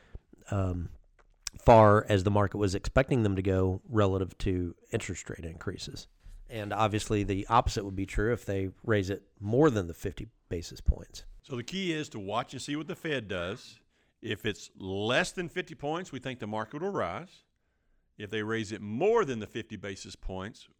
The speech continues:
Speaker 2: we may see a decline in the market. That's what your synopsis, right, David?
Speaker 1: Yeah, that's, that's essentially how I would, how I would summarize it. Absolutely.
Speaker 2: So we just gotta pay attention to what the Fed does. And again, like we said earlier, what's going over in Ukraine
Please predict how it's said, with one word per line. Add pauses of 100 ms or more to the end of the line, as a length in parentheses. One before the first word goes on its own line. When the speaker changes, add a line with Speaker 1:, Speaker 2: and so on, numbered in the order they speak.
Speaker 2:
we
may
see
a
decline
in
the
market. (420)
That's
what
your
synopsis,
right,
David? (140)
Speaker 1:
Yeah,
that's, (140)
that's
essentially
how
I
would, (180)
how
I
would
summarize
it. (140)
Absolutely. (140)
Speaker 2:
So
we
just
gotta
pay
attention
to
what
the
Fed
does.
And
again,
like
we
said
earlier, (380)
what's
going
over
in
Ukraine